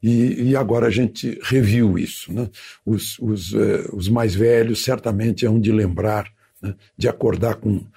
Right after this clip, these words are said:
com a tremedeira de bombas explodindo, de carros-bomba destruindo prédios, né? E agora acontece,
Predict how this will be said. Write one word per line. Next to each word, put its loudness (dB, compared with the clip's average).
com -2
a -2
tremedeira 4
de 2
bombas 2
explodindo, 2
de 2
carros-bomba 0
destruindo 2
prédios, 0
né? -8
E -2
agora 0
acontece, -4